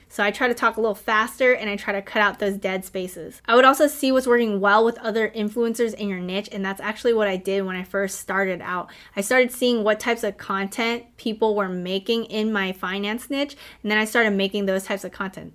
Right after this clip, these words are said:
too, because I knew that those get more hits. It's already been tested and true, so I tried it out as well. I did my own spin on certain topics,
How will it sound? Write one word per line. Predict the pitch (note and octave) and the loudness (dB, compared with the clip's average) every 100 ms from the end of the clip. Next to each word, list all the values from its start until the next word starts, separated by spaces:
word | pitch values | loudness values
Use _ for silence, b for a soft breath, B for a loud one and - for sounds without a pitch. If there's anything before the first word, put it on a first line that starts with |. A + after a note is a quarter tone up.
| - | -6
too, | D#4+ E4+ F4+ | -2 -2 -2
because | A3+ A#3+ | 0 2
I | A#3 | 4
knew | A3+ C#4 | 4 6
that | B3 A#3+ | 4 6
those | B3 B3+ | 6 6
get | B3 G#3 | 4 2
more | G#3+ A#3 A#3+ | 2 2 0
hits. | C4 C#4 - - | 0 -2 -2 -10
It's | G#3+ | 0
already | A3 G#3+ | 4 4
been | G3+ G3+ | 2 0
tested | - A#3+ B3 B3 | 0 0 4 2
and | A#3 | 2
true, | A#3 - C#4+ | -2 0 0
so | D4+ A3+ | 0 0
I | G3+ | -2
tried | G3+ A3 G#3+ | 0 0 2
it | G#3 | 4
out | G#3 - | 2 0
as | G3+ | -8
well. | F#3+ F#3+ A3+ A#3+ B B | -4 2 4 2 B B
I | G#3 | 8
did | A#3+ | 10
my | A#3+ A3 | 10 6
own | C4+ C#4+ C#4+ | 2 2 2
spin | - A#3+ A#3+ A#3 | 2 2 4 2
on | G#3 G3 | -2 -2
certain | G3 A3 G3+ | -2 -2 -2
topics, | - A#3+ B3+ C#4 C#4 | 4 6 8 6 4